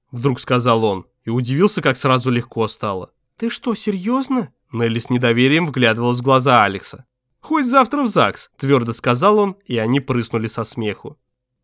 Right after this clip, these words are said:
"Я тебя очень люблю", тихо сказала Нелли. "Но, пожалуйста, давай не поедем на акцию".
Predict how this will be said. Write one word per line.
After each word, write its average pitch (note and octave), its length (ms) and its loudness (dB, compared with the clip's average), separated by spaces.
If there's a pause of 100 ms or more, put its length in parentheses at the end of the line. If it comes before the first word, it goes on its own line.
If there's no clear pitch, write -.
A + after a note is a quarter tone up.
"Я G#3 280 -4
тебя B2+ 280 -4
очень C#3+ 340 -2
люблю", A2 500 -6 (140)
тихо C3 260 0
сказала A2+ 520 0
Нелли. G2 440 -2 (360)
"Но, A3 100 -2
пожалуйста, G#3 580 0
давай G#3 300 0
не G3+ 120 0
поедем G3+ 500 -2
на G3 240 -4
акцию". B2+ 420 -8